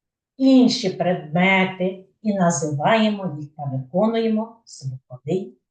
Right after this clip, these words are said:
аналіз слова. Це дуже важливо. Якщо ви навчитеся визначати, які звуки в слові на слух,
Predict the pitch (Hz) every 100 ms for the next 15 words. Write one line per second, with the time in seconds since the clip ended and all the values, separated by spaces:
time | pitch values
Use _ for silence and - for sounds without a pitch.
0 | - 131 131 139 170 - - 175 139 131
1 | 110 - _ _ _ _ _ _ _ _
2 | _ _ _ - 180 175 214 220 220 208
3 | 220 - 190 175 151 127 - _ _ _
4 | 180 190 - - 202 143 143 131 - 175
5 | 185 - 208 202 165 139 - - _ _
6 | 180 185 214 226 - 156 139 - 139 175
7 | - 208 156 143 165 190 - 139 143 -
8 | _ _ - - 202 202 180 151 151 147
9 | 135 - 147 175 -